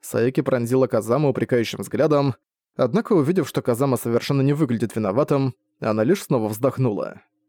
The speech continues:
«Верно». После вздоха она признала, что Казама не ошибся.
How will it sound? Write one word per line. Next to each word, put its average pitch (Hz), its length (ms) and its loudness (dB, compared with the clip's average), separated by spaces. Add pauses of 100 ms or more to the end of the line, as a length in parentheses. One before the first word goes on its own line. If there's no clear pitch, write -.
(260)
«Верно». 131 760 -2 (440)
После 143 300 -2
вздоха 131 380 0
она 127 140 2
признала, 131 460 2
что - 140 -4
Казама 131 360 0
не 127 100 2
ошибся. - 680 -4